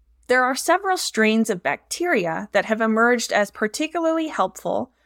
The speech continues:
for maintaining tight junctions, including Akkermansia muciniphila and Lactobacillus salivarius U C C one one eight.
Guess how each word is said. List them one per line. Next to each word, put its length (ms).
for 180
maintaining 680
tight 280
junctions, 720
including 680
Akkermansia 960
muciniphila 840
and 140
Lactobacillus 1040
salivarius 1040
U 220
C 260
C 320
one 520
one 380
eight. 420